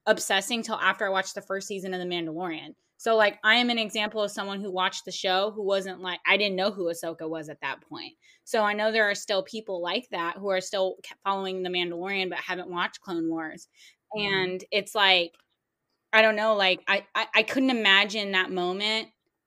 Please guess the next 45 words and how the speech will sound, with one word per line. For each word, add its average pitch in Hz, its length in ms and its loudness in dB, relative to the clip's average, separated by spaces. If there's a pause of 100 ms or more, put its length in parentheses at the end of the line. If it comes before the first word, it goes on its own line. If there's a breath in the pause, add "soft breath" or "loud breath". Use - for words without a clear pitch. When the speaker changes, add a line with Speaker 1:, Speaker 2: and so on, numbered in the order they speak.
(500)
Speaker 1:
her, - 240 -10
her 226 180 0
name 202 400 2
being 196 240 -2
mentioned 196 560 -2
in 190 160 -2
live 180 240 4
<laughs> 180 60 2
action 220 600 4 (380 soft breath)
and, 214 180 0
like, 185 220 0
not 185 280 2
knowing 185 260 0
who 185 160 -6
she 180 200 -2
is. 170 160 -2
Like, 196 180 4
that 233 140 10
moment 233 280 4
would 226 80 0
have 214 80 0
been, 202 240 -4 (1040)
I 226 100 6
would 226 100 2
have 247 80 2
been 220 80 -2
doing 262 160 4
myself 240 320 4
a - 20 -8
disservice 196 560 0
'cause, 208 140 -8
like, 196 160 0
now 208 160 4
I 220 80 2
know 214 160 2
who 214 100 -8
she 208 180 -4
is 208 120 0
and 214 80 -4
I 180 80 0
know 190 160 0
her 196 160 -4
story 196 380 -2
and, 185 100 -4
like, 175 260 -6